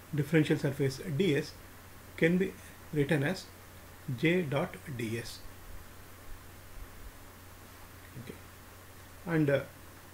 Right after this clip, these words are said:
the total current, so this delta I is the current which is passing through this, uh, surface D S, and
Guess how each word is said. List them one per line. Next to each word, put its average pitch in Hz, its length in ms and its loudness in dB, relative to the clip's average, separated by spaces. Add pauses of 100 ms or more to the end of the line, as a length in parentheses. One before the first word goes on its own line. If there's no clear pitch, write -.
(920)
the 147 200 6 (100)
total 196 280 10
current, 143 380 6 (720)
so 151 240 10
this 143 180 6
delta 160 340 8
I 180 100 10
is 185 260 6
the 151 260 8 (400)
current 180 360 6 (440)
which 175 180 2
is 143 80 4
passing 151 440 6
through 196 200 6
this, - 380 2
uh, 127 320 4 (1400)
surface 180 520 4 (1400)
D 123 160 8
S, - 180 -4 (540)
and 160 180 6